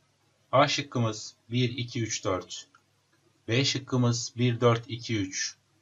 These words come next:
C şıkkımız iki, dört, bir, üç. D şıkkımız ise dört, iki, bir, üç sıralamasıyla.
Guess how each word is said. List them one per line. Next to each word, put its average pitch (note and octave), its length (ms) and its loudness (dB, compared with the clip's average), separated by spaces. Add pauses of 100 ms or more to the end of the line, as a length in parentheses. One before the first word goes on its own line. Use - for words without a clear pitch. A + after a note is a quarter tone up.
(400)
C B2+ 220 2
şıkkımız B2+ 600 0
iki, A#2+ 300 -2
dört, A#2+ 320 4
bir, A#2+ 140 4
üç. A2+ 520 -4 (1400)
D B2+ 240 4
şıkkımız C#3+ 480 0
ise A2+ 480 0
dört, C3+ 340 4
iki, B2+ 320 -2
bir, C#3 140 4
üç B2+ 280 -2
sıralamasıyla. F#2+ 840 0